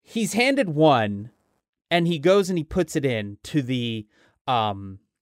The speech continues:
bed of the truck, 'cause after he handed the bucket to the person in the window, uh, there was a gentleman who actually pointed and said,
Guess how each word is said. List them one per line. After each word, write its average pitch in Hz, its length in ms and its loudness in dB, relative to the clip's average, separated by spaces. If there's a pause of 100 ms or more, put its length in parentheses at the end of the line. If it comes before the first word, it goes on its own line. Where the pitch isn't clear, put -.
(360)
bed 226 200 4
of 156 80 -2
the 175 60 -6
truck, - 260 -6
'cause 147 280 -2
after 196 520 2
he 160 200 -2
handed 160 400 2
the 139 80 2
bucket 147 460 0
to 143 140 -4
the 120 100 -4
person 131 420 -4
in 120 100 -4
the 110 80 -4
window, 110 760 -2 (340)
uh, 131 300 0
there 165 220 4
was 185 380 4
a 175 60 0
gentleman 156 520 2
who 151 160 2
actually 147 360 0
pointed 196 580 2
and 147 240 2
said, 151 640 4